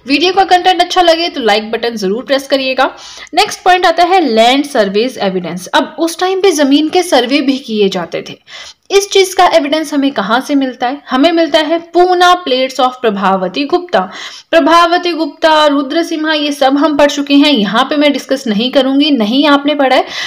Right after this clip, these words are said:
तो मेरी जो प्रीवियस वीडियोज हैं, ठीक है, प्लेलिस्ट में जाइए, एंशिएंट हिस्ट्री में जाइए, वहाँ पे आपको प्रॉपर प्लेलिस्ट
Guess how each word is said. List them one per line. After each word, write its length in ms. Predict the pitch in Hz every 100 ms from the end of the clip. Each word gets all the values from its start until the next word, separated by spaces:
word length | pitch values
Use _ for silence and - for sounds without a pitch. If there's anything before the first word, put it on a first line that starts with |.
| - -
तो 60 | 285
मेरी 200 | 302 311
जो 120 | 330
प्रीवियस 460 | - 269 285 349
वीडियोज 360 | 320 294 302 285
हैं, 180 | 269 359 - _ _ _ _ - -
ठीक 140 | 294 285
है, 80 | 247
प्लेलिस्ट 420 | 262 269 311 320
में 100 | 370
जाइए, 320 | 330 269 262
एंशिएंट 380 | 285 254 233 302
हिस्ट्री 280 | 302 285 285
में 100 | 269
जाइए, 260 | 277 220 262
वहाँ 220 | 247 254
पे 60 | 277
आपको 180 | 277
प्रॉपर 420 | 302 - 220 - 349
प्लेलिस्ट 480 | 294 254 277 -